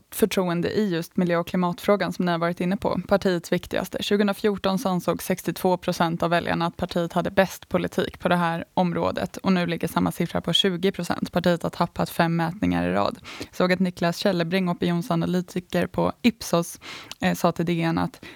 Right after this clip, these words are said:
det är oerhört dramatiskt. Miljöpartiet har tappat två tredjedelar av det stöd man hade för sin miljöpolitik på sex år. Det saknar motsvarighet. Och sen när Märta Stenevi då utfrågades i Agenda om bland annat det här då,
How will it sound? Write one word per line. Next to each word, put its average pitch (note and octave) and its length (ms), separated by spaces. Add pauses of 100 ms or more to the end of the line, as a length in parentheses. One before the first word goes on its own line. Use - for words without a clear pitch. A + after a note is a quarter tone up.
det F#3+ 80
är F#3+ 120
oerhört F3+ 420
dramatiskt. F#3 540
Miljöpartiet F3 540
har E3+ 60
tappat E3+ 320
två G#3 260
tredjedelar E3+ 720
av E3+ 100
det F3 100
stöd E3+ 320
man E3+ 120
hade E3 260
för - 120
sin F3 220
miljöpolitik E3+ 800
på F3+ 100
sex - 380
år. - 180
Det - 140
saknar F3 500
motsvarighet. F3 920 (280)
Och - 280
sen F#3+ 160
när F#3 80
Märta F3+ 300
Stenevi F3 420
då F3 180
utfrågades G#3+ 600
i F#3 40
Agenda F#3+ 320 (160)
om F3+ 220
bland F#3 240
annat G#3 280
det - 80
här E3 160
då, F#3+ 180